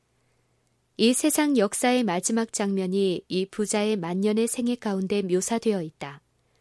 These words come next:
부자는 아브라함의 아들이라고 주장했으나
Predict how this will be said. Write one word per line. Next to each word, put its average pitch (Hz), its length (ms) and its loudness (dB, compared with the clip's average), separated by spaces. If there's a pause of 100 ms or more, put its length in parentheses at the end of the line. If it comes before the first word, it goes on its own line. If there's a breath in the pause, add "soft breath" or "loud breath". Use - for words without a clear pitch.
(260)
부자는 208 540 0 (260)
아브라함의 214 540 0
아들이라고 214 580 0
주장했으나 190 880 -4